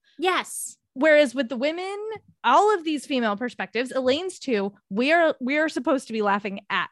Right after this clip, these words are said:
Speaker 2: how
Speaker 1: Yes.
Speaker 2: ridiculous they are, as opposed to, like, Matt and Rand are being ridiculous, but it's in a way that's, like, very, it's very different. It's treated so differently.
Speaker 1: They are not allowed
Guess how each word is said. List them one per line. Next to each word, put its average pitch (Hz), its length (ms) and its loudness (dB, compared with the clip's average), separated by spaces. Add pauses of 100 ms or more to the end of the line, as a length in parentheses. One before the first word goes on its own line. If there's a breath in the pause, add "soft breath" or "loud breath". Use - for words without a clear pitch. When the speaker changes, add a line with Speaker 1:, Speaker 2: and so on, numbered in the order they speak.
(140)
Speaker 2:
how 247 260 4
Speaker 1:
Yes. 214 100 4
Speaker 2:
ridiculous 208 720 -2
they - 140 -8
are, 58 380 -10 (300 soft breath)
as 269 200 4
opposed 294 560 2
to, 277 180 -2
like, 214 220 2
Matt 214 240 2
and 233 100 -4
Rand 233 220 -2
are 214 80 0
being 226 240 -4
ridiculous, 220 640 -2
but 220 140 0
it's 214 160 0
in 240 100 0
a 226 80 0
way 247 300 2
that's, 214 220 -4
like, 202 180 -2
very, 208 840 -2 (800)
it's - 160 -2
very 214 380 4
different. - 460 -10
It's 262 160 -4
treated 262 400 2
so 214 320 4
differently. 190 460 -4
Speaker 1:
They 285 160 4
are 311 100 2
not 233 300 0
allowed 196 840 -4